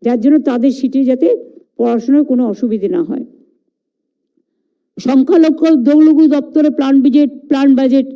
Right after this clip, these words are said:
সংখ্যালঘু দপ্তরের প্ল্যান বাজেট প্রায় দশ গুণ বৃদ্ধি কাটা-, করা হয়েছে। উর্দুকে সরকারি ভাষার মর্যাদা দেওয়া হয়েছে। যেমন আপনারা জানেন, নেপালি ভাষা বলুন, রাজবংশী বলুন, কামতাপুরি বলুন,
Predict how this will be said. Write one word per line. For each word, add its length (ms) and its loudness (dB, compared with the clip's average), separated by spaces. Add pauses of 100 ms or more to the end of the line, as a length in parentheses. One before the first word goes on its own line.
(560)
সংখ্যালঘু 680 2
দপ্তরের 540 0
প্ল্যান 360 -2
বাজেট 300 -2
প্রায় 160 -2
দশ 300 -2
গুণ 180 0
বৃদ্ধি 300 -4
কাটা-, 360 -6
করা 200 -4
হয়েছে। 460 -6 (1400)
উর্দুকে 460 2
সরকারি 420 0
ভাষার 320 0
মর্যাদা 420 0
দেওয়া 240 -2
হয়েছে। 360 -6 (960)
যেমন 300 2
আপনারা 360 -2
জানেন, 280 0
নেপালি 400 0
ভাষা 300 -2
বলুন, 300 -2
রাজবংশী 580 -2
বলুন, 320 0
কামতাপুরি 680 -4
বলুন, 320 0